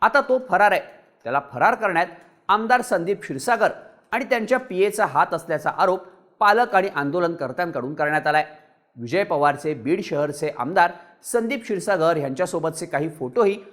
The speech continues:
सोशल मीडियावर व्हायरल होत आहेत. यामुळं यावरून आता राजकीय वातावरणही चांगलंच तापल्याचं पाहायला मिळत आहे. अजित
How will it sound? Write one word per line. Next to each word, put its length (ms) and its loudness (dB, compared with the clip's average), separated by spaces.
सोशल 440 2
मीडियावर 460 2
व्हायरल 340 0
होत 120 0
आहेत. 120 0
यामुळं 380 4
यावरून 460 4
आता 300 4
राजकीय 460 0
वातावरणही 640 -2
चांगलंच 480 -6
तापल्याचं 460 -4
पाहायला 320 0
मिळत 220 -4
आहे. 160 4
अजित 200 4